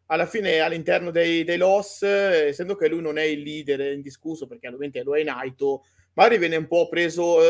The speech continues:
eh, sotto gamba, però secondo me tanta roba, comunque Shingo Takagi, secondo me. E il match è stato bello, davvero, dall'inizio alla fine, bellissimo, davvero.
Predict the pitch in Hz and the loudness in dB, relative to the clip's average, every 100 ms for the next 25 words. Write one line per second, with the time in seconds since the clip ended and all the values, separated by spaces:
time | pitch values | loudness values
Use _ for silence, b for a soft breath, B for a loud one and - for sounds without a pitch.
0 | 165 156 190 - 170 156 127 135 135 127 | 4 2 -2 -2 -2 -2 -2 -8 -8 -8
1 | - 147 185 185 151 151 - - 156 156 | -4 0 2 2 0 -6 -12 -6 -4 0
2 | 151 180 180 139 135 135 127 127 131 139 | 0 0 -4 -8 -6 -4 -4 -8 -16 -18
3 | 135 139 135 135 135 127 127 135 135 139 | -18 -18 -18 -18 -18 -16 -16 -16 -14 -14
4 | 139 139 135 - b b b b - 165 | -12 -14 -14 -20 b b b b 6 8
5 | 170 170 180 190 202 240 - 269 190 143 | 8 6 6 8 6 6 6 6 6 2
6 | 143 143 131 131 123 120 120 131 131 135 | 0 0 -2 -6 -6 -8 -10 -12 -6 -4
7 | 135 135 151 156 160 175 - - 165 151 | -4 -4 -6 2 2 2 -2 -8 0 2
8 | 147 143 147 - 135 135 139 127 123 117 | 2 0 -4 -8 -12 -12 -10 -8 -8 -10